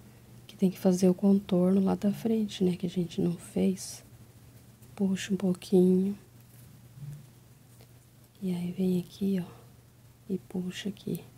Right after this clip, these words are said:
pra frente. Assim, ó. Aí ele já tá aqui,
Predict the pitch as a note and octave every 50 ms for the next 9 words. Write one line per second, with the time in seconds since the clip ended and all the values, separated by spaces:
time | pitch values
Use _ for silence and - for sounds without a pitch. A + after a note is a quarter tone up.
0 | - - - - - - - - - F#3+ F#3 - - - G3 F3 E3 E3 F3 -
1 | - - - - - - - - - - - - - - - - - - - -
2 | - - - - - - - - - - - - - - - - - - - -
3 | - - - - - - - - - - F#3 F3 D#3+ D3 - - - - - -
4 | - - - - - - - - - B4+ - - - - - - - - - -
5 | - - - - - - - - - - - - - - - - - - F3+ F3
6 | E3+ - F#3 F3 E3 F3 E3 E3+ - - - F3+ F3 F3+ F3+ - - - - F3+
7 | F3+ F#3 G3+ G3+